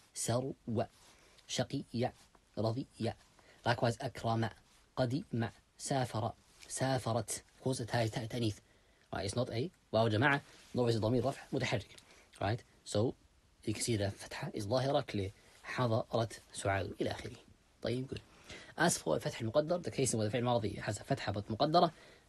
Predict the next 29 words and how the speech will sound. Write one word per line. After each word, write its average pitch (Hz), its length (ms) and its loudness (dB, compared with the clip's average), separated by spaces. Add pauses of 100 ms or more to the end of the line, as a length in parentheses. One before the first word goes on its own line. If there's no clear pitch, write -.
(240)
then 120 120 0
it's 113 100 0
of 113 100 0
three 135 580 -2
types. - 380 -4
فهو 110 340 -4
على 104 280 0
ثلاثة 120 520 -4
أنواع. 95 260 -6 (540)
لأنه 139 460 4
إما 123 300 4
أن 107 40 2
يكون 107 420 0
مقدرا 127 340 2
للتعذر, 151 500 0 (500)
تقديرا 131 360 4
به 120 160 4
as 110 40 4
a 113 60 6
result 127 200 2
of - 40 -12
تعذر, 135 380 0 (580)
وهذا 120 340 4
في 110 220 0
كل 127 320 2
ما 110 120 2
كان 127 260 0
آخره 123 280 0
ألفا. 104 280 -4